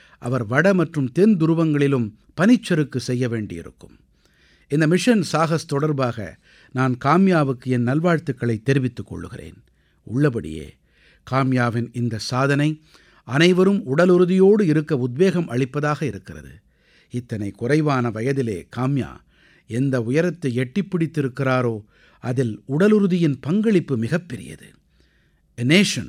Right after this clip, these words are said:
that is fit will be a nation that is hit. உடலுறுதியோடு இருக்கும் நாடு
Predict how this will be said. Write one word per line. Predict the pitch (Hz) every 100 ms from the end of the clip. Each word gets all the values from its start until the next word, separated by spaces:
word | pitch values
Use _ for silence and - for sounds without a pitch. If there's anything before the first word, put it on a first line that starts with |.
| 52
that | 104 120
is | 90 -
fit | - 165 - - _ _ _ _ _
will | - 92
be | 110
a | 113
nation | 113 151 151 175 135
that | 110 117
is | 139 - _
hit. | - 147 - _ _ _ _ _ _ _ _
உடலுறுதியோடு | 110 147 190 190 196 190 202 220 233
இருக்கும் | 151 151 151 147
நாடு | 120 123 123